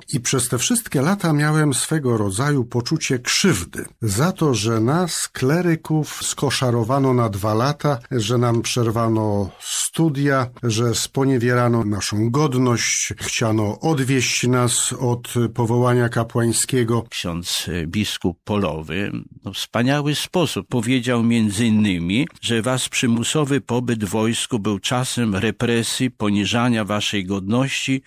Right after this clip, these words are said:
Speaker 2: próbą łamania waszych sumień. Walka z tym systemem trwała długo, a wy macie w niej swój duży udział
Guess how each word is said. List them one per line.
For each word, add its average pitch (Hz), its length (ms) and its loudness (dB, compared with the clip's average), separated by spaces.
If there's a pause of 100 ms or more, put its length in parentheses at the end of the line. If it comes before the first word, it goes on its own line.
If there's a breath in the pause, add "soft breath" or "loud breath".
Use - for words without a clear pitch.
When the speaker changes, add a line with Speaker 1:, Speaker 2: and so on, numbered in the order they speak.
(140 loud breath)
Speaker 2:
próbą 135 400 0
łamania 98 480 0
waszych 92 440 -4
sumień. 92 640 -2 (180)
Walka 135 600 -2
z - 140 -6
tym 120 180 0
systemem 127 680 0
trwała 107 520 -2
długo, 98 580 -2 (140)
a 98 260 -2
wy 143 360 0 (160)
macie 117 440 0
w 104 60 -2
niej 113 220 2
swój 101 420 -2
duży 147 600 0
udział 123 540 0